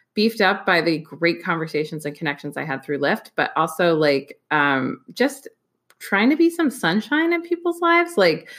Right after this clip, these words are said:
sometimes when you talk to someone at the grocery store, you maybe be the only person that person's talked to today. And I think it's, it's awesome to just, like, give someone a compliment. I think compliments are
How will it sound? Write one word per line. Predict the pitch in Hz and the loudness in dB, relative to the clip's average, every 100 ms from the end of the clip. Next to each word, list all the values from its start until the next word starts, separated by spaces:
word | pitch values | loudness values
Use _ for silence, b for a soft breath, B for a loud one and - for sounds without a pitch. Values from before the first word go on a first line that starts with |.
| B | B
sometimes | B 220 233 294 320 | B 2 4 4 4
when | 330 | 6
you | 302 | 6
talk | 226 190 | 4 2
to | 220 | 2
someone | 226 240 | 2 2
at | 226 | 2
the | 202 | 2
grocery | 170 147 180 | 0 0 0
store, | 220 262 269 | -2 2 4
you | 254 170 175 202 | 4 2 0 2
maybe | 247 269 | 4 4
be | 254 190 175 _ | 2 -2 -6 _
the | 156 - | -2 0
only | 165 165 | 0 0
person | 156 156 147 | -2 -4 -4
that | 135 131 | -6 -4
person's | 147 131 123 | -4 -6 -4
talked | 147 139 - | -2 -2 -4
to | 113 | -6
today. | 120 98 131 - B B B | -4 -6 -6 -12 B B B
And | 160 156 160 - | 0 2 0 -4
I | - 202 | -4 2
think | 220 269 | 4 4
it's, | 277 - - | 0 -4 -8
it's | 180 | -4
awesome | - 180 - - - 156 - - | 0 0 0 -4 -4 -10 -16 -6
to | 190 | -4
just, | 170 165 170 | -2 -2 0
like, | 170 156 - B B B 170 | 2 2 -4 B B B -4
give | 180 175 | 0 2
someone | 220 196 | 2 2
a | 170 | 2
compliment. | - 196 143 95 - | 0 0 0 -2 -4
I | 170 | -4
think | 160 | -4
compliments | 170 156 165 156 160 | -2 -2 -2 -2 0
are | 143 | -2